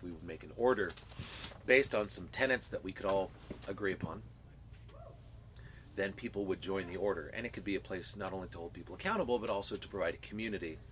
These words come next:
if others were interested. And it wouldn't just be knights, it was knights, it was war masters, um, it would be any one of the guilds,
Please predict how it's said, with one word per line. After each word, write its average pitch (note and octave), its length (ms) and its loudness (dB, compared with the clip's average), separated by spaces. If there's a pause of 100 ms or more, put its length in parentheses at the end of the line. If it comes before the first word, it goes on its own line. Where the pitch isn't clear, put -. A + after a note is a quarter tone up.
(280)
if G2 140 -6
others G2+ 340 4
were F2 140 -6
interested. - 380 -8
And - 80 -8
it G#2+ 80 -4
wouldn't A#2 200 4
just F#2+ 140 -6
be E2 80 -8
knights, G#2 320 2
it - 60 -8
was C#2 180 -12
knights, F2 340 -2
it - 600 -14
was - 80 -4
war F#2 120 2
masters, E2+ 680 -2 (520)
um, D#2 260 -4 (500)
it - 160 -12
would D2+ 140 -10
be D2+ 380 -10
any F2+ 140 -8
one F2+ 120 -4
of F2 40 -6
the F2 80 -8
guilds, F2 420 -2